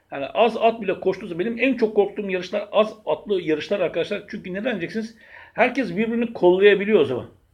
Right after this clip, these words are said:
Ama kalabalık olduğu zaman, e, bir yerden, e, fırlayıp gidebiliyorsun. Çünkü birden fazla rakip çıkıyor.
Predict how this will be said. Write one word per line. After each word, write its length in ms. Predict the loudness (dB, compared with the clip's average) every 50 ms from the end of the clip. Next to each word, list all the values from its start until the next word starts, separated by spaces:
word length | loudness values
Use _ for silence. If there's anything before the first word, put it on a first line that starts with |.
| _ _ _ _ _ _ -12
Ama 260 | -8 -4 -4 -2 2
kalabalık 380 | 6 6 6 8 8 6 6 4
olduğu 220 | 0 0 0 0
zaman, 320 | 0 0 0 0 -4 -6 -10 -14
e, 280 | -12 -12 -12 -8 -2
bir 60 | 0
yerden, 400 | 2 2 2 2 -2 -4 -4 -6 -10 -16 -16 -12
e, 420 | -10 -8 -8 -8 -10 -12 -14 -16
fırlayıp 640 | -10 -4 -2 -2 0 0 -4 -4 -8 -16 -18 -12 -8
gidebiliyorsun. 560 | -4 -2 -2 -2 -2 -2 -2 -2 -4 -4 -10 -10
Çünkü 460 | -10 -10 -8 -8 -6 -6 -6 -8 -10 -18 -20 -18 -12 -8
birden 320 | -8 -6 -4 -4 -4 0 0
fazla 280 | 0 0 0 0 -4
rakip 260 | -4 -4 -8 -12 -16 -16 _ _ _ _ _ _
çıkıyor. 400 | -18 -14 -6 -2 -2 -2 -2 -4